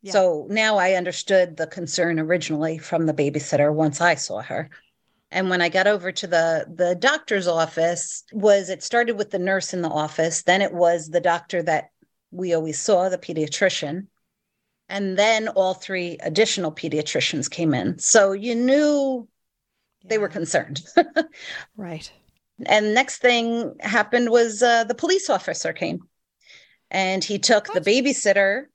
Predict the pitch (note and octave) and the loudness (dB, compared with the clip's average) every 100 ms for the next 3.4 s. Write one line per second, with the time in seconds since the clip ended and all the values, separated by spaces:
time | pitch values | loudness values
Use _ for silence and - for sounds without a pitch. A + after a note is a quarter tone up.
0 | _ _ F3+ D3+ - - G#3 A#3+ A#3+ C4+ | _ _ 0 0 -2 -2 2 2 4 0
1 | A#3 A3+ - - G#3 G3 A#3+ D4 D4 G#3+ | 0 -2 -6 -6 -2 0 0 -2 -4 2
2 | G#3 G3+ - A#3 C4+ D4+ B3+ G3+ G3 D3 | 4 4 0 -2 -2 0 2 2 2 0
3 | - F#3 D4 | -2 0 0